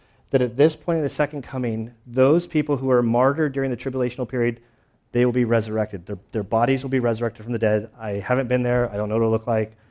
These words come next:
But that's what we're told. And so he alludes to it right here. "Many of those who sleep, not taking naps that they're dead, in the dust of the ground," to clarify it,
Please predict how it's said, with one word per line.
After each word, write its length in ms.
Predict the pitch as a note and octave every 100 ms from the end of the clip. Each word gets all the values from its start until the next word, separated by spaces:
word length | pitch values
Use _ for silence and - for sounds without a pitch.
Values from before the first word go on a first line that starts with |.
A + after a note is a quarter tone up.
| _ _ - - - - _ - -
But 240 | - B2+ A#2
that's 180 | B2+ C#3
what 60 |
we're 100 | C3
told. 440 | A#2+ D3 C3 A2 G2+ _ _ _ _ _ _
And 120 | B2+
so 180 | A#2+ B2+
he 280 | A2 C#3+ C#3+
alludes 600 | C3 B2+ F3 C#3+ B2+ -
to 180 | - A#2
it 60 |
right 260 | A2+ A#2 A2+
here. 360 | D3+ D3 G2+ - _
"Many 240 | A#2 B2+ D#3
of 100 | D3+
those 340 | D3+ D#3+ D#3+
who 140 | -
sleep, 440 | E3+ - C#3+ C#3 C#3+
not 180 | C#3 C#3
taking 240 | F3+ G3+
naps 260 | C3+ B2+ -
that 80 |
they're 120 | B2+ A#2
dead, 400 | A#2+ G#2 B2 - _ _ _ _ _ _ _ _ _ _ _
in 220 | D#3 F3
the 80 | F3
dust 320 | D3 C#3+ -
of 80 | C3
the 80 | B2
ground," 360 | B2+ A2+ A2+
to 80 | A#2
clarify 540 | - C#3 A2 - F#2
it, 220 | G2 A#2+